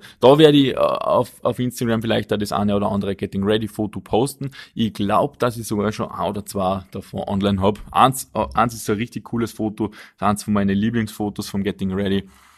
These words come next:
Da knöpft grad die Mama von der Braut ihr das Brautkleid zu und hinterbei genau in der Mitte steht die Trauzeugin und alle lachen grad voll.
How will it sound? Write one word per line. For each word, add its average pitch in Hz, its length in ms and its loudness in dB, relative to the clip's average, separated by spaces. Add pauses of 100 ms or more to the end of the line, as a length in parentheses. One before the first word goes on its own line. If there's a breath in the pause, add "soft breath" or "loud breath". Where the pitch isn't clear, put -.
(200 soft breath)
Da 98 100 -6
knöpft 104 420 -4
grad 98 200 -6
die 98 240 -2
Mama 101 340 2
von 107 160 -2
der 98 80 0
Braut 98 480 0
ihr 107 160 -4
das 98 160 -4
Brautkleid 120 560 0
zu 120 240 0 (320 loud breath)
und 104 80 -4
hinterbei 107 480 0
genau 98 220 0
in 101 80 2
der 98 80 2
Mitte 110 280 0
steht - 280 -4
die 101 80 0
Trauzeugin 101 680 2
und 101 260 -2
alle 120 200 2
lachen 113 380 2
grad 101 180 -4
voll. 101 320 -2